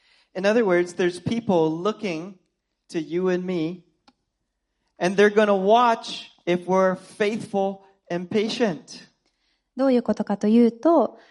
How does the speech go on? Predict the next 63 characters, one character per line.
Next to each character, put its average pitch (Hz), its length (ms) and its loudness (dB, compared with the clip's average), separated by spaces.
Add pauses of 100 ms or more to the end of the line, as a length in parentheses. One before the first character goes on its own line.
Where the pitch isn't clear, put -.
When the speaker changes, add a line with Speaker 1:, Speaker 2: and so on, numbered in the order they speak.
(560)
Speaker 2:
周 233 180 4
り 247 100 6
の 247 100 6
人 240 220 0
々 202 240 -2
が、 175 280 -12 (100)
こ - 140 -6
の 196 100 0
世 196 100 2
の 208 80 4
人 208 220 0
々 226 260 0
が 254 280 4 (120)
私 233 360 2
と 277 200 2
あ 226 60 4
な 247 120 6
た 240 140 4
を 214 60 4
見 214 140 4
る 226 100 4
と 233 100 0
き 240 160 0
に、 262 480 4
神 214 220 2
様 214 280 2
が 247 220 4
忠 208 240 0
実 196 260 -4
で 202 100 0
あ 226 60 4
る 220 120 2
と 196 80 -2
い 190 80 0
う 185 80 -2
こ 185 100 -6
と 190 100 -2
が 170 100 -4
わ 170 100 -8
か 185 100 -6
る 170 100 -8
と 185 120 -12
い - 80 -8
う - 40 -10
こ 190 120 -6
と 185 100 -8
で 202 220 -8
す。 - 320 -18
Speaker 1:
And 190 180 -2
it 202 100 -8
says 208 320 -2
that 208 140 -2
people 285 320 -4
that 269 160 2
are 214 120 0 (340)
faithful 190 760 0
and 202 240 -6 (200)
patient - 840 -6 (400)
receive 233 640 -4
God's 196 400 -2
promises 185 840 -4
like 185 300 -6
God's 202 260 -4